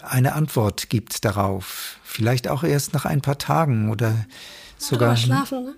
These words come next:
Speaker 1: Ja, darüber schlafen, auf jeden Fall. Aber dass man ganz neutral und, und sozusagen nicht mit Sympathie und Antipathie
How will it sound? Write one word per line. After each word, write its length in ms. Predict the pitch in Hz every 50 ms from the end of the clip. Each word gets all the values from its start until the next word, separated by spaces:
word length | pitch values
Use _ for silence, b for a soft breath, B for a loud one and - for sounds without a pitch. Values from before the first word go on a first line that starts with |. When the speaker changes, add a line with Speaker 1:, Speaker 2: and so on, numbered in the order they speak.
| - -
Speaker 1:
Ja, 400 | - 104 104 117 - 147 156 147
darüber 340 | - 135 113 131 131 127 120
schlafen, 480 | - - 131 120 143 143 - - 135 127
auf 120 | 113 -
jeden 260 | - - 123 131 147
Fall. 440 | 131 - - 135 139 143 135 123 107 - B B B B B B B B B B B B B B B B B B B B -
Aber 200 | - - 123 131
dass 200 | 131 147 147 -
man 120 | 151 147 139
ganz 280 | 135 139 160 165 - -
neutral 800 | 160 143 135 131 - - - 117 117 143 151 135 127 135 160
und, 380 | - - 151 127 123 123 - -
und 240 | 180 165 131 120 123 120 123 - - 127 120 117 B B B B B B B B
sozusagen 480 | - - 127 - - 135 131 131 135 135
nicht 260 | 160 156 - - -
mit 220 | 147 143 131 139 -
Sympathie 420 | - 160 170 - 156 139 - 156
und 140 | 139 131 -
Antipathie 800 | - 156 - 165 135 135 123 - - - 139 135 143 151 151